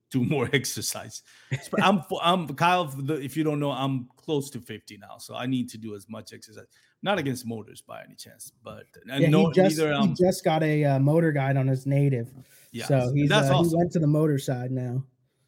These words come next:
Speaker 1: Yeah, no, and that's awesome, man. Don't let anybody shame you on that, whether you have a motor or not. It's what you, what you put into is what you get out. Speaking of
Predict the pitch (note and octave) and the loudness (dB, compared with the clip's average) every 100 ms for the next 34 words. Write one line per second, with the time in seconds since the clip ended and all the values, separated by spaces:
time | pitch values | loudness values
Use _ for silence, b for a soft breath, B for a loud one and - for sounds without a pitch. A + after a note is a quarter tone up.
0 | _ C#3 G#3 G#3 C#3 F3+ A3 G3+ D#3 A#2 | _ -4 -2 -2 0 -2 0 -2 -2 -8
1 | A2 A#2 D3 F3+ F#3 F3 E3+ C#3+ D3+ C#3 | -8 -6 -4 -2 -4 -4 -4 -4 -2 -2
2 | A#2+ - C3 B2+ A2+ A2 A2 G#2+ - A#2+ | -4 -6 -8 -6 -8 -10 -12 -12 -16 -16
3 | A#2 A2+ A#2 B2+ A#2+ A#2 B2+ B2+ A#2 A2+ | -16 -14 -10 -10 -8 -8 -8 -8 -8 -10
4 | A2+ A2 A2+ - - _ B2 B2 - B2 | -12 -14 -16 -20 -20 _ -12 -10 -8 -10
5 | B B B C#3 C3 A#2 B2+ B2+ B2 A#2+ | B B B -8 -8 -6 -4 -4 -4 -8
6 | A2+ A2+ G#2+ G#2+ A2 A2+ G2+ - b b | -8 -12 -12 -10 -8 -8 -10 -16 b b
7 | - - C4 C#4 G#3+ D3 A#2 - - | -14 0 2 4 2 2 -2 -10 -20